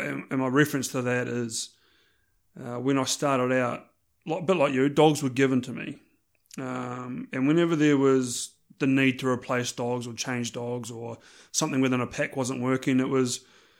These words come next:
simply a case of making a phone call. Somebody always had something to help you out with, and it was never,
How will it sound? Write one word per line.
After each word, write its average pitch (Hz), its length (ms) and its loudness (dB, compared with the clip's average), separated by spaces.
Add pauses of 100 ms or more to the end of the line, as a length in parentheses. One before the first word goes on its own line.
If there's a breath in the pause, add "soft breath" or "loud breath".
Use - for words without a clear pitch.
(220 soft breath)
simply 208 360 2
a - 20 0
case 143 300 4
of 127 60 0
making 131 260 2
a 113 40 -4
phone 170 280 0
call. 117 200 -10
Somebody 180 340 4
always 131 240 4
had 127 100 -4
something 180 240 -2
to 147 80 -6
help 139 260 0
you 127 80 0
out 135 180 0
with, 131 260 -12
and 131 120 2
it 147 60 0
was 139 200 2
never, 165 520 4